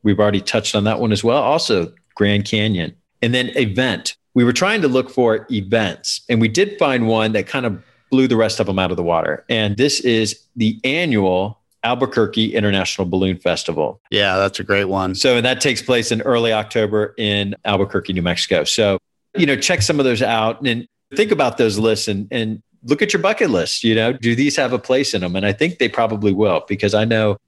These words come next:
Speaker 1: after reading these, especially that last one, the Balloon Festival, or the Balloon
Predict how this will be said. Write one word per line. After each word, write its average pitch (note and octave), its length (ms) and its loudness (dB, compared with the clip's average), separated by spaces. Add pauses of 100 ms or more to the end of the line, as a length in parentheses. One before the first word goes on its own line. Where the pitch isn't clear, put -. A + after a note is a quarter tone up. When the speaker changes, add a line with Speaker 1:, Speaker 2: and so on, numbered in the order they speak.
(180)
Speaker 1:
after G#2+ 240 -2
reading G#2+ 300 2
these, G2 300 0 (280)
especially C#3+ 400 0
that G2 220 0
last F#2+ 320 0
one, F2 240 -8 (100)
the A#2 80 2
Balloon G#2+ 260 2
Festival, F2+ 560 -4
or A2+ 160 0
the G#2+ 80 0
Balloon B2 360 2